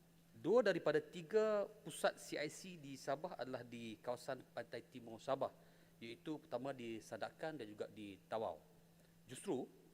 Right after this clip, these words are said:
kementerian, eh, berpandangan dua pusat C I C di pantai timur tersebut adalah memadai ketika ini. Walau bagaimanapun, Yang Berhormat, kementerian dan P D R M akan meneliti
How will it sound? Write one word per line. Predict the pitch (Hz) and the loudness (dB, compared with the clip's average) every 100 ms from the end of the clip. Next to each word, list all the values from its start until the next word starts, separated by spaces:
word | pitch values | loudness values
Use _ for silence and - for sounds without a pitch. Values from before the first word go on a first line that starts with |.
| - | -20
kementerian, | - 143 160 - 185 175 160 | -4 -4 -2 0 2 2 4
eh, | 147 135 127 123 - - - - | 4 4 2 -4 -14 -20 -20 -6
berpandangan | 139 - 135 120 123 110 | -2 0 2 2 0 -2
dua | 120 175 180 | -4 -2 -2
pusat | - 160 147 - | -6 -6 -6 -4
C | - | -8
I | 123 | -8
C | 131 180 | -10 -12
di | 139 120 | -10 -10
pantai | - 120 113 120 - | -8 -10 -6 -8 -8
timur | 135 180 180 180 - - - - | -8 -4 -4 -4 -10 -20 -18 -14
tersebut | - 131 160 156 - | -12 -4 -4 -4 -8
adalah | 117 117 117 - - - - | -8 -4 -4 -6 -12 -20 -10
memadai | 120 113 120 - 120 | -2 0 0 -2 -8
ketika | - - 104 | -10 -12 -12
ini. | 87 - - - - - - - - - - - - - - | -12 -14 -20 -20 -20 -20 -20 -20 -20 -20 -20 -20 -20 -20 0
Walau | 123 208 | 4 6
bagaimanapun, | 220 175 160 151 151 120 | 6 4 2 0 -2 -2
Yang | |
Berhormat, | 104 110 175 - - - - - - - - - | -2 -4 -8 -12 -20 -20 -20 -20 -20 -20 -20 -6
kementerian | - 135 160 180 214 233 - - - - | 0 2 8 10 10 4 -6 -16 -20 -18
dan | - 117 117 110 | 2 4 4 2
P | |
D | 117 | 2
R | 117 131 160 | 4 4 2
M | 185 - | -2 -4
akan | 113 - 113 104 | -4 2 2 2
meneliti | 107 131 110 | -4 -4 -6